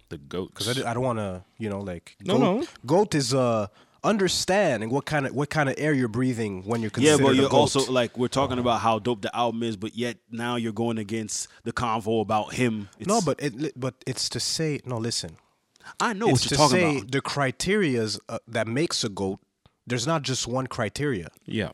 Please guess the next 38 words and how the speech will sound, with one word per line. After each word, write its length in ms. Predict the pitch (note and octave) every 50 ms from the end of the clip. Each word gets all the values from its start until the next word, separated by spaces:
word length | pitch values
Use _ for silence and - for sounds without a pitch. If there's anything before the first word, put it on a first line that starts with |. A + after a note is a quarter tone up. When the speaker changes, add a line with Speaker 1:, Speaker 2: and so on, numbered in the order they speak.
| - _
Speaker 2:
There's 280 | - B2+ B2 G#2+ F#2+ - -
a 80 | A#2 A2
bunch 260 | G#2+ C#3+ F#3+ G#3+ -
of 120 | D3+ -
criterias 500 | - - B2 G#2+ - - - A2+ G#2 F#2 E2
Speaker 1:
Right. 80 | D#2+ E2+ -
Speaker 2:
to 80 | G#2+
be 40 | G2
Speaker 1:
And 80 | C3 C3+
everybody 400 | C#3 C#3 C#3+ C3 B2 B2+ A#2+ A#2+
Speaker 2:
considered 120 | A2+ A2+
a, 60 | A#2 A2+
Speaker 1:
has 120 | A2+ G2
their 80 | G#2+ A2
Speaker 2:
to 60 | G#2 G2+
be 80 | G#2+
Speaker 1:
own. 60 | G2+
Speaker 2:
considered 580 | - B2 A2 - - - - - - G2 D#2+ -
a 60 | - G#2+
Speaker 1:
And 80 | F#2+
Speaker 2:
goat. 100 | A2+ A2
Speaker 1:
everybody 360 | A2+ G#2+ A2 G#2+ G#2+ G#2 G#2
has 180 | G2+ G2+ G2 F2
their 120 | G2 F#2+
own. 120 | F#2 F2 D#2+ C#2+ -
Speaker 2:
And 180 | A#2 A2+ A2
to 120 | - C3 C3
me, 400 | C#3 F#3+ B3 A3 G3+ G#3 G3+ G3+ _ - _ _ _ _ _ _ _
if 200 | E3 D3+ - D3
it's 200 | D3 - - -
just 300 | - F#3 E3+ - - -
based 300 | D3 D3+ D3+ - - D3
off 240 | C3 B2 - -
of 260 | B2 A#2 A2 G2 - - -
an, 220 | A#2+ B2 B2+ C3+ -
a 60 | - A#2+
street 340 | - - - E3 E3+ D3+ -
influence 760 | - D#3 E3 - - - D#3 C3+ B2 B2+ B2 B2 A#2+ - -